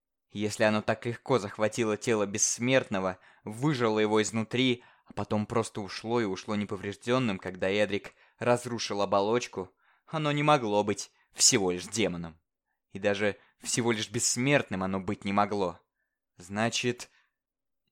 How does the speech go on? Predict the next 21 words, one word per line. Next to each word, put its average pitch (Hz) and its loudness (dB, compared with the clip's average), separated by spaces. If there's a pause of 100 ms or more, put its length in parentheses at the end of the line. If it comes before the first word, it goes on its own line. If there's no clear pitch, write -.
(120)
Нет, 107 0
это 101 -8
подождёт. 98 -4 (300)
В - -20
конце 104 -4
концов, 117 -2 (260)
это - -6
проблемы 113 2
солнечных 110 -2
богов, 113 2
а 92 -8
не 98 -4
его. 95 -4 (680)
А 113 -10
он 131 -6
должен 127 -2
решить, 113 -6
что 107 -6
делать 95 -4
с 104 -8
женщиной. 95 -6